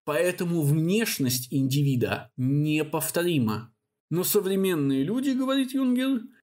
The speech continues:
не хотят уже иметь или не могут иметь неповторимой внешности.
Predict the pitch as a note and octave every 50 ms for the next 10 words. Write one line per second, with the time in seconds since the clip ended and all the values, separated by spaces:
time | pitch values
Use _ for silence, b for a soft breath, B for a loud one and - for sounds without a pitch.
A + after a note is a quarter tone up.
0 | B - D#3+ E3+ F3+ F#3+ G3+ A3+ B3+ C4 B3+ - - B3 B3 A#3+ - - G3+ E3
1 | C3 - - - - _ _ _ - E3+ D3 C3+ C3 C3+ C3+ B2 A2 G#2+ - -
2 | _ - D#3 C#3 C3 B2+ C3+ C#3 D3+ D3+ - - - - - A3 G#3 F#3 E3 D#3
3 | D3+ D3 D3 C#3 C3 B2+ B2+ B2 A#2+ B2+ B2+ B2+ C3 B2+ C3 C#3+ E3+ F#3 F#3 -
4 | - - - - D#3 D#3+ D#3+ E3 E3+ F3 F3 F3 F#3 E3+ - - C#3+ C3+ C3+ C3+
5 | C3+ C3+ B2+ B2 B2 B2 B2 A#2+ - - G#2+ A2 - - C#3 - -